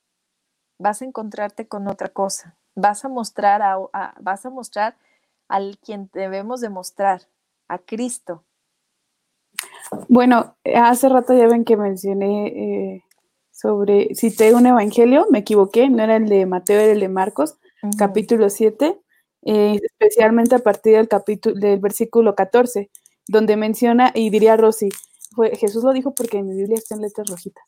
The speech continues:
Speaker 1: Ah.
Speaker 2: <laughs> Eh, dice, <laughs> eh, "Y ya, y llamando de nuevo a la multitud les decía, escuchadme todos y tened, y entended,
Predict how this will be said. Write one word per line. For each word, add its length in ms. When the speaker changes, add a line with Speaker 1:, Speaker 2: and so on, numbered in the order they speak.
Speaker 1:
Ah. 200
Speaker 2:
<laughs> 960
Eh, 320
dice, 380
<laughs> 520
eh, 380
"Y 160
ya, 200
y 420
llamando 380
de 120
nuevo 280
a 80
la 120
multitud 500
les 140
decía, 360
escuchadme 580
todos 360
y 60
tened, 340
y 420
entended, 540